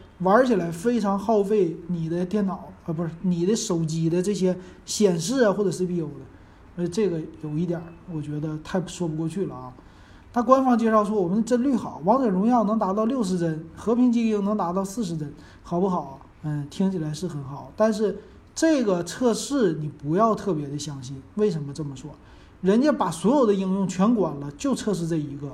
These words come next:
整个手机我就装这一个A P P。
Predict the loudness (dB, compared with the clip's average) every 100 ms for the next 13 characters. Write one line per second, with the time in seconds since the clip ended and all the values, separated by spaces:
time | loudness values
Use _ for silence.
0 | -4 0 2 2 0 0 0 -2 -2 -2
1 | -2 0 0 0 -2 -2 -2 -4 -6 -10
2 | -16 -18